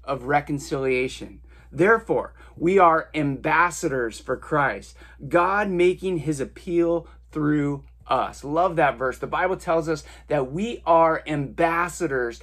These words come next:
for Christ. So I wanted to, to, to go through, and I looked up the def-,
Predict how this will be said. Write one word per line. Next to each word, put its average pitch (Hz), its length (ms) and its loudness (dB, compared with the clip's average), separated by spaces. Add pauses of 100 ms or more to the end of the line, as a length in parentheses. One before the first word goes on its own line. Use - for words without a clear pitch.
(220)
for 143 180 -6
Christ. - 440 -2
So 180 100 -2
I 190 40 2
wanted 320 280 2
to, 185 160 0
to, 147 320 -2
to 156 120 -4
go 160 240 4
through, 160 140 -2
and 143 80 0
I 139 40 2
looked 196 220 -2
up 175 100 -2
the 165 100 -4
def-, 143 280 -2